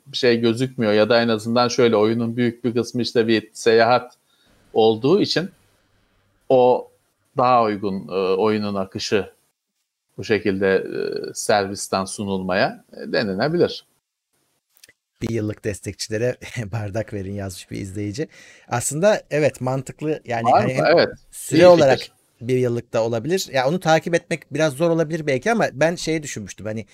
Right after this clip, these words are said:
Speaker 2: bizde, e, bir bu kategoriler var ya, en azından hani belli bir kategoriye al-, de birisi üye olduğu zaman ona bardağı yollayalım, bizden olsun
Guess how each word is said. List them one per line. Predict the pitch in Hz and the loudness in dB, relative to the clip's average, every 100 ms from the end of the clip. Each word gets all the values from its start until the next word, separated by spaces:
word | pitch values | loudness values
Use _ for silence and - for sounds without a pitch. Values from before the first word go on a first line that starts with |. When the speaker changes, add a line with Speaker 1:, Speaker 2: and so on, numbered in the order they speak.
| - _ - | -20 _ -10
Speaker 2:
bizde, | 120 123 | -4 -2
e, | 127 120 92 _ | -2 -4 -10 _
bir | 131 123 104 | -10 -8 -6
bu | 127 123 - | -6 -6 -10
kategoriler | 127 139 127 131 135 139 | -10 -4 -2 0 0 0
var | 190 180 | -2 -2
ya, | 110 | -6
en | 123 135 | -8 -6
azından | 139 113 120 135 | -6 -4 -4 -4
hani | 127 | -2
belli | 123 131 135 | -2 -2 -4
bir | 131 | -8
kategoriye | 120 127 123 123 127 127 | -8 -6 -4 -2 -2 0
al-, | 135 135 - | -2 -4 -12
de | 123 123 | -8 -6
birisi | 123 127 - | -6 -8 -8
üye | 135 143 | -4 -2
olduğu | 139 139 104 | -2 -4 -8
zaman | 98 127 143 | -8 -8 -6
ona | 131 131 | -4 -2
bardağı | 120 113 143 | -2 -2 -2
yollayalım, | 139 135 131 127 117 | -2 0 -2 -2 -4
bizden | 117 120 120 | -8 -6 -6
olsun | 101 - | -8 -14